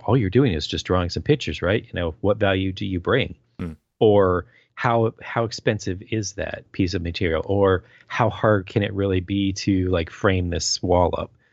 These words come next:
Speaker 1: You know, like, all of these different, you know, aspects that the clients are always trying to find ways to cut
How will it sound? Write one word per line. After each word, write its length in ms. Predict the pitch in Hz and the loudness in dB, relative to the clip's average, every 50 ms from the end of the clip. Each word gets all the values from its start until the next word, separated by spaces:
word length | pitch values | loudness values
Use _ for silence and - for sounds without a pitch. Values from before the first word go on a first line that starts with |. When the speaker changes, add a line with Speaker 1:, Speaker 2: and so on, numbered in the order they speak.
| _ _ - | _ _ -2
Speaker 1:
You 80 | 120 | 0
know, 40 | 117 | 2
like, 140 | 110 98 90 - _ | 2 0 -2 -6 _
all 280 | - 113 110 120 127 131 | -2 0 0 2 0 0
of 100 | 123 113 | 0 0
these 220 | 127 117 107 - | -2 -2 -2 -2
different, 420 | 110 110 - - 113 98 98 104 101 - _ _ _ _ _ _ _ - | -4 -4 -4 -2 -4 -4 -4 -6 -8 -16 _ _ _ _ _ _ _ -16
you 60 | - - 90 | -10 -8 -8
know, 60 | 95 - - | -6 -4 -2
aspects 600 | 107 101 92 - - - 98 92 92 - - - _ | -2 -2 -2 -4 -4 -2 -2 -2 -2 -6 -12 -8 _
that 300 | - 95 87 85 87 - _ _ _ _ _ _ _ _ _ _ _ _ _ _ _ _ _ _ _ _ _ _ _ | -2 -2 0 -2 -2 -6 _ _ _ _ _ _ _ _ _ _ _ _ _ _ _ _ _ _ _ _ _ _ _
the 380 | - 107 98 101 95 90 87 82 | -10 -4 0 0 0 0 0 -2
clients 480 | - - - 117 107 107 104 98 92 - | -6 -6 -2 0 0 2 2 0 0 0
are 140 | 95 - - _ _ - | -2 -2 -4 _ _ 0
always 420 | 101 107 110 107 107 104 104 104 | 2 4 4 4 4 4 2 0
trying 280 | - - - 104 101 98 | -2 -2 0 0 0 0
to 60 | 95 92 | -2 -4
find 320 | - 104 95 95 90 85 | -2 -2 -2 -2 -2 -2
ways 280 | 87 87 87 87 - - | -2 -2 -2 -4 -4 -6
to 100 | - 85 | -8 -8
cut 420 | - - - - - - 101 - | -8 -10 -12 -4 0 0 0 0